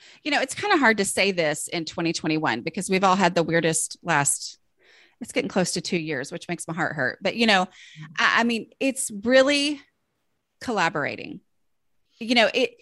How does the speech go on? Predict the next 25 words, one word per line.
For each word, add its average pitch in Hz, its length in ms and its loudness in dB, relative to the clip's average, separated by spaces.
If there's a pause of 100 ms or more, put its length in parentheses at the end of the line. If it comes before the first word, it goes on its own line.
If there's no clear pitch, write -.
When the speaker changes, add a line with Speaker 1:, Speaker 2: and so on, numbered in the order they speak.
(420)
Speaker 1:
it 294 220 0
can 339 320 0
feel 359 800 -2
like 180 680 -2 (640)
when 226 200 0
you 220 100 -4
have 247 280 -2
a 330 40 2
business, 180 640 -4
you 220 80 -4
know, 190 160 2
what 233 160 0
I 247 120 4
do 247 240 0
is 214 180 0
online 190 580 0
and 185 100 -4
I 175 60 0
want 185 220 -6
people 214 180 -8
to 202 80 -14
come 190 160 -6
read 190 320 -4
what 196 140 0
I 190 220 2